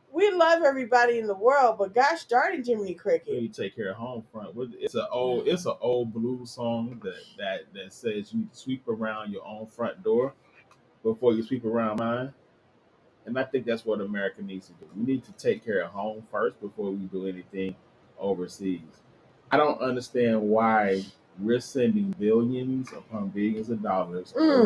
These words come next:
Speaker 2: overseas to help people out when that can be done here. There's so much that can be done here with that billions of dollars, right?
Speaker 1: So let me stop you right there. Lawmakers on Wednesday unveiled, did I say unveiled? Unveiled.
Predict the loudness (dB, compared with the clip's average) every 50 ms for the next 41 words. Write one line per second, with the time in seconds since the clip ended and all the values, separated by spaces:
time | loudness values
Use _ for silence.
0 | 8 8 6 4 0 -4 -6 -6 -6 -6 -8 -10 -12 -14 -18 _ _ _ _ _
1 | _ _ _ _ _ _ -6 -6 -6 -6 -4 -2 0 0 0 -2 _ -8 -8 -4
2 | -2 0 0 2 0 0 -2 -4 -8 -14 -14 -10 -8 -8 -8 -8 -10 -12 -12 -12
3 | -12 -12 -10 -12 -12 -10 -12 -14 -14 -14 -12 -12 -12 -6 -2 -2 -2 -2 -2 -4
4 | -6 -2 0 2 2 2 0 -2 -4 -4 -6 -8 -8 -8 -8 -10 -12 -10 -10 -10
5 | -10 -10 -10 -10 -10 -10 -10 -10 -12 -14 -18 _ _ _ _ _ -6 -6 -4 -2
6 | 0 0 -2 -2 -2 -2 -2 -2 -2 -4 -8 -12 -16 -18 -16 -14 -14 -12 -14 -14
7 | -18 -20 -20 -20 -16 -6 -2 0 0 0 0 4 8 10 10 10 10 10 10 10
8 | 10 10 10 6 4 2 2 6 6 6 6 6 4 2 4 8 8 8 8 6
9 | 6 8 10 10 10 10 8 6 4 0 -6 _ _ _ _ _ _ 0 6 10
10 | 10 12 12 10 10 10 10 10 10 6 4 4 4 4 4 6 6 6 8 8
11 | 10 8 8 8 6 8 8 8 8 6 4 4 4 2 4 6 8 10 10 10
12 | 10 10 10 8 6 2 -6 -10 _ _ _ _ _ 4 4 4 4 2 0 2
13 | 2 2 2 2 2 0 2 4 6 6 6 6 4 2 2 2 0 0 2 2
14 | 2 0 -2